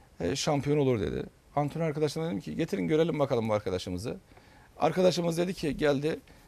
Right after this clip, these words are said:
Dedi ki, "Başkanım Allah nasip ederse ben şampiyon olacağım." "İnşallah." dedim, "şampiyon olursun." Kendisi Türkiye şampiyonu oldu. Avrupa'ya gitti. Dedi ki, "Başkanım ben Avrupa şampiyonu olacağım.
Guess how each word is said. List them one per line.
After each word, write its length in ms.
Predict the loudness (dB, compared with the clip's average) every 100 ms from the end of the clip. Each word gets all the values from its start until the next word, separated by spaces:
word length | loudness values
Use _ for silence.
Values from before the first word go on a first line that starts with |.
| -4
Dedi 180 | -2 0
ki, 140 | 4
"Başkanım 420 | 4 6 2 2
Allah 220 | 2 2 0
nasip 260 | -2 -2
ederse 420 | 2 2 2 2
ben 260 | 4 4 4 -10 -20 -20 -20 -20 -20
şampiyon 480 | -8 2 2 4 4
olacağım." 420 | 6 4 2 -2 -8 -20 _ -20 -20 -20 -20 -20 -18 -20 -20 _ -20 -12 -2
"İnşallah." 440 | 0 4 6 6
dedim, 200 | 4 -2
"şampiyon 340 | 0 0 0
olursun." 380 | 0 -2 -4 -14 -20 -20 -20 _ -6
Kendisi 320 | -2 -2 -4
Türkiye 300 | -8 -2 0
şampiyonu 420 | 2 0 0 -4
oldu. 220 | -6 -8 -12 -18 _ _ -20 -20 -20 -20 -20 2
Avrupa'ya 460 | 4 4 6 6
gitti. 400 | 6 0 -2 -4 -4 -16 -20 -20 -4
Dedi 180 | -2 0
ki, 140 | 2
"Başkanım 500 | 2 2 0 0 2
ben 100 | 2
Avrupa 320 | 4 2 2
şampiyonu 400 | -2 -2 -4 -6
olacağım. 280 | -8 -10 -14